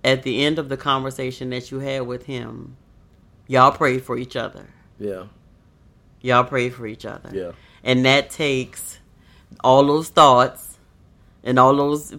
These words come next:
Speaker 1: feelings and emotions that have been, you know, poured on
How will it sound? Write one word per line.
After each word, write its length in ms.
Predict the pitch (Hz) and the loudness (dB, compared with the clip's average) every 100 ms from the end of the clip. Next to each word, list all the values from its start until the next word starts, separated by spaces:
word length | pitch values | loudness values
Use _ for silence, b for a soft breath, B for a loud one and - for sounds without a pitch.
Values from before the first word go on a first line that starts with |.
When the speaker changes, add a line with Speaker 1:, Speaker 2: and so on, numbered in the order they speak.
| - | -2
Speaker 1:
feelings 480 | 170 147 135 135 | 2 2 2 0
and 100 | 135 139 | 0 0
emotions 580 | 139 151 143 135 131 | 4 4 2 0 -2
that 160 | 127 127 | 0 0
have 180 | 131 120 | 0 0
been, 380 | 127 123 120 117 b b b _ 135 | -2 -2 -4 -8 b b b _ -4
you 100 | 147 | 2
know, 220 | 143 123 | 4 4
poured 440 | 123 - 170 165 175 | 0 2 4 8 6
on 440 | 165 139 123 139 | 6 4 2 0